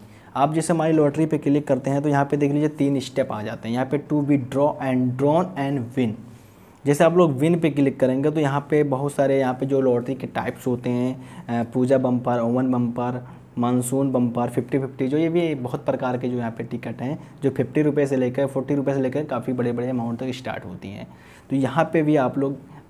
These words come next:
आसानी से ख़रीद सकते हो। तो यहाँ पे जैसे नीचे देखेंगे, यहाँ पे दो टिकटें यहाँ पे दिखाई दे रहे हैं, दो टिकटें यहाँ पे देख लीजिए, यहाँ पे already मैंने क्लेम कर चुका हूँ, तो already claimed लिखा हुआ है। तो यहाँ से,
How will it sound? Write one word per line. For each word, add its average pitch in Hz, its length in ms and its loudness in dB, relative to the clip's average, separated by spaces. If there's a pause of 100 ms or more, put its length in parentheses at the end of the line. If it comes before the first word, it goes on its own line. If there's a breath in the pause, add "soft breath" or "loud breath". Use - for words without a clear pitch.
(200)
आसानी 127 340 -4
से 127 160 -6
ख़रीद 131 220 -2
सकते 131 320 -4
हो। 127 60 -2 (280 loud breath)
तो 147 60 0
यहाँ 160 160 6
पे 180 120 2
जैसे 175 180 2
नीचे 170 240 4
देखेंगे, 165 320 0
यहाँ 160 140 2
पे 165 60 0
दो 151 220 4
टिकटें 139 340 -2
यहाँ 120 140 2
पे 123 120 -2
दिखाई 107 320 -4
दे 101 140 -4
रहे 101 80 -6
हैं, 107 120 -10 (480 loud breath)
दो 143 120 4
टिकटें 165 320 2
यहाँ 156 160 2
पे 165 100 2
देख 156 160 2
लीजिए, 156 280 2
यहाँ 151 120 2
पे 151 100 0
already 147 280 4
मैंने 147 180 -2
क्लेम 135 340 2
कर 131 160 -2
चुका 131 240 -6
हूँ, 135 180 -4
तो 131 100 0
already 127 300 0
claimed 123 240 0
लिखा 117 300 -2
हुआ 131 320 0
है। 135 140 -6 (280 loud breath)
तो 131 60 -2
यहाँ 131 140 2
से, 151 340 -2